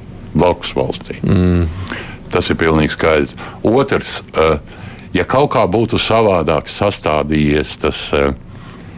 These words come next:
Speaker 1: eh, Tautas frontes deputāta vēlēšana rezu-, rezultāts,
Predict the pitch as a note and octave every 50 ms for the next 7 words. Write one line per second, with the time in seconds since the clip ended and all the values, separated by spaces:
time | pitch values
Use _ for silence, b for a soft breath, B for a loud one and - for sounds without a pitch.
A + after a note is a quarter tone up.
0 | B B B B B B - D2 D2 C#2 C2 B1 - - - - - - - -
1 | - F2 F2 E2+ - - - - D2+ D2+ D#2+ D#2+ D#2+ D2 C#2 D2+ E2+ E2 - -
2 | - - C#2 C2+ - - D2+ D#2+ E2 E2 D#2+ C#2 B1+ - D2+ D2+ D2 D2 E2+ F2+
3 | D#2+ D#2 D2 C#2 D2+ D2 - - D#2 F2+ G2 E2+ E2 D#2 D2 C2+ - - C#2+ C#2
4 | C#2 C2 -